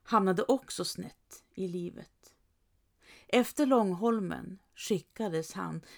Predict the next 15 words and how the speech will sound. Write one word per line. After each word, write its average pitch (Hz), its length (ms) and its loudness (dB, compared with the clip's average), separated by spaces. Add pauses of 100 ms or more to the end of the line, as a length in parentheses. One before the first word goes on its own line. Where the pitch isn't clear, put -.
till - 140 -4
Karlsborgs 220 680 2
fästning 175 680 -8 (500)
och - 360 -8
där 226 180 8
avled 175 460 0
han 170 260 -10 (400)
i 190 80 0
november 180 760 -2
artonhundrafyrtiofem. 180 920 -10 (1700)
Det 262 100 4
fanns 285 260 4
säkert 302 420 2
ett 196 100 -4
samband 185 800 -4